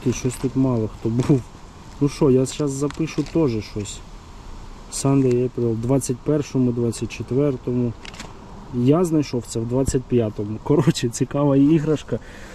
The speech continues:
Зараз я залишу своє повідомлення, е, закрию все і знову сховаю в це дерево. Оце діла. Так, і так, дру-, друзі, залишив повідомлення, що я був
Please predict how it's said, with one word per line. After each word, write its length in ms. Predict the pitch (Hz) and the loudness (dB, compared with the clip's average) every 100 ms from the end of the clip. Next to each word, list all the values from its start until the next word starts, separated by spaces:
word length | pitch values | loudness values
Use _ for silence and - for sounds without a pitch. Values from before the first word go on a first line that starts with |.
| - | -8
Зараз 380 | 113 135 131 - | 2 4 4 2
я 80 | 131 | 0
залишу 420 | 127 135 131 - | 2 2 2 -2
своє 380 | - 131 127 143 | -4 0 4 4
повідомлення, 920 | 143 165 160 156 160 156 151 147 143 127 - | 2 0 0 0 0 2 2 2 0 -2 -2
е, 360 | 120 120 120 117 | 2 4 4 2
закрию 560 | 113 120 - 135 143 | 0 0 4 4 4
все 340 | 151 - 160 156 - - - - | 0 -2 -4 -4 -6 -18 -10 0
і 60 | |
знову 340 | 123 131 147 139 | 2 2 2 0
сховаю 560 | - 131 123 135 139 | -2 0 2 2 2
в 80 | 127 - | 0 -4
це 180 | - | -6
дерево. 340 | 113 110 92 92 95 - - - - - - - - - | -2 -2 -2 -4 -8 -12 -14 -16 -16 -16 -16 -14 -14 -4
Оце 420 | 117 131 - 139 | -2 -2 0 0
діла. 360 | 123 120 113 - - - - - - - | 2 0 0 -4 -6 -12 -14 -16 -18 -2
Так, 220 | 131 120 - - - | 2 2 0 -12 -6
і 80 | 127 | -4
так, 260 | 131 127 120 | 0 0 2
дру-, 280 | 123 139 | 2 2
друзі, 380 | 123 123 123 113 | 0 0 0 0
залишив 480 | 110 131 143 127 113 - | 2 4 4 2 -2 -4
повідомлення, 640 | 120 117 117 120 113 110 | -2 0 0 0 0 -2
що 160 | 104 - | -2 0
я 180 | 117 113 | 2 2
був 340 | 107 120 110 | 0 0 0